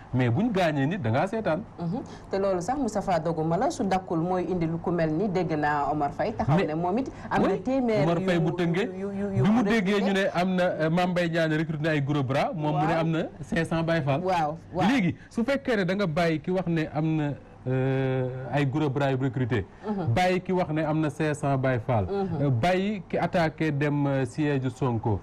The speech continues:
Speaker 2: Mhm.
Speaker 1: Euh, bàyyi keneen, bàyyi keneen. Mais boo dégg ba pare naan nañ, waa, nañ, nañ voté ci
Speaker 2: Jàmm.
Speaker 1: jàmm. Mais non, du sotti. Il faut que ñu am habitude ki tooñ, ñu ne diw moo tooñ.
Speaker 2: Mhm.
Speaker 1: Takk der yi ñu may leen liberté bu mat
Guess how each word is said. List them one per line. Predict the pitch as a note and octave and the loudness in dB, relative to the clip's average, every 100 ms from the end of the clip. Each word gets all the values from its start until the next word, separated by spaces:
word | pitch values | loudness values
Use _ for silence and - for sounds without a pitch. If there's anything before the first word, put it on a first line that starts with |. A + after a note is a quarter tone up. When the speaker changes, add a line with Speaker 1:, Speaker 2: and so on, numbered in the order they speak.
| - | -4
Speaker 2:
Mhm. | G#3+ | -2
Speaker 1:
Euh, | C3+ | 0
bàyyi | A#2 F3+ F3 | 2 2 0
keneen, | E3+ D3+ | -2 0
bàyyi | C3+ C#3+ | 2 0
keneen. | C#3 C3 G2+ - - | 2 0 -2 -4 -2
Mais | F3 D3+ | 0 2
boo | G3+ A#3+ | 0 0
dégg | A3 | -2
ba | D3+ D3 E3 E3 | -2 0 2 2
pare | F#3 F#3+ | 2 0
naan | F3+ E3 D#3+ | 2 0 0
nañ, | F3+ F#3+ F#3 | 0 2 2
waa, | E3 F3 F3 F3 E3+ E3+ - | 0 2 2 2 2 0 -2
nañ, | E3 F3+ F#3 | -2 0 0
nañ | G3+ | 0
voté | E3+ G3 F3 | 0 0 0
ci | F3 | 0
Speaker 2:
Jàmm. | |
Speaker 1:
jàmm. | D#3 C#3 A2 - - | 2 0 -2 -6 -2
Mais | E3 | 0
non, | C4+ E4 | 2 0
du | F3 F3+ B3+ | 0 2 2
sotti. | F#4+ F4 B3+ C4+ | 0 -2 -2 -2
Il | G#3+ G#3 | -2 0
faut | C#4 C4+ | 0 0
que | G3 F#3+ | 0 0
ñu | F#3+ | 0
am | F#3+ | 2
habitude | F#3+ E3 D3 | 0 0 -2
ki | G#3 | -2
tooñ, | F3+ F3+ C3 A#2+ | -2 0 0 0
ñu | |
ne | B2+ B2 G2+ | 0 0 0
diw | A#2 F3+ | 2 2
moo | A#2 G#2+ G2 | 2 0 0
tooñ. | C#3+ G#2 - - - F#3+ | 0 0 -4 -14 -14 -8
Speaker 2:
Mhm. | F3+ E3 E3 - | -6 -6 -6 -4
Speaker 1:
Takk | G#3 F#3+ | -2 0
der | E3 E3 | 2 2
yi | D#3+ D3+ | 0 0
ñu | D3+ | 0
may | D#3 E3 | 2 2
leen | D#3 D3+ C#3 | 2 0 0
liberté | C3+ D#3 D3 D#3 | 0 -2 -2 -2
bu | C3 | 0
mat | B2+ C#3 | 2 0